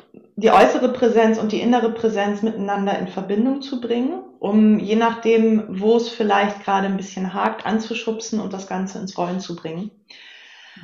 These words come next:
Und aktives Zuhören, achtsam miteinander umgehen, Impulse annehmen, nicht sofort wegbatschen und sagen, "Nee,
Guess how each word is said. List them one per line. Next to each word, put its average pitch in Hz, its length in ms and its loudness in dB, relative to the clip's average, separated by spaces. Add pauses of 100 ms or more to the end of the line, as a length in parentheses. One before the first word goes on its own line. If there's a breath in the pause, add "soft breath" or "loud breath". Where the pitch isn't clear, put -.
(600 loud breath)
Und 262 580 6
aktives 240 600 -2
Zuhören, 208 560 2
achtsam 196 1000 0
miteinander 208 600 2
umgehen, 196 580 2
Impulse 214 580 4
annehmen, 196 960 2
nicht 196 200 -4
sofort 190 460 -2
wegbatschen - 1120 -2
und 180 140 -4
sagen, 185 340 0
"Nee, 233 460 6